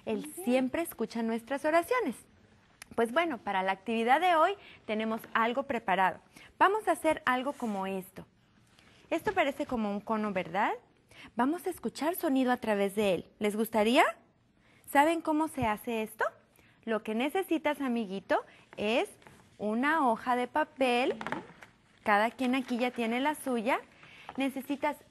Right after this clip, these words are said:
Speaker 1: alfileres y, por supuesto, la ayuda de mami y papi. También necesitas diferentes tipos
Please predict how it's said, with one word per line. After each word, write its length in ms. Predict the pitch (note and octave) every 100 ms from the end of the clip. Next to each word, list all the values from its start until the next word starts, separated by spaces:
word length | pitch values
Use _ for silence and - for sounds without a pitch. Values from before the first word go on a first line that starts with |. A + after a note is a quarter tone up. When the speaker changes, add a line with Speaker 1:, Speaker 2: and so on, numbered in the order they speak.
| -
Speaker 1:
alfileres 880 | A3 B3+ D4+ G4 G4 D4+ B3+ D#4 F4+
y, 100 | -
por 160 | - G#3+
supuesto, 440 | G#3 - C4+ C#4
la 100 | D4
ayuda 280 | A#3 G3+ G#3+
de 140 | B3 A3
mami 340 | F3+ G3 A3
y 60 | B3
papi. 400 | G#3+ F3+ - G4 - _ _ _ _ - - - -
También 380 | B3 A#3+ B3 B3+
necesitas 720 | C#4+ E4+ E4 C#4+ C4 E4+ G4 - - -
diferentes 920 | C#4 B3+ C#4 D#4 F#4+ G4+ G4+ G#4+ G4
tipos 440 | E4 E4 F4 F#4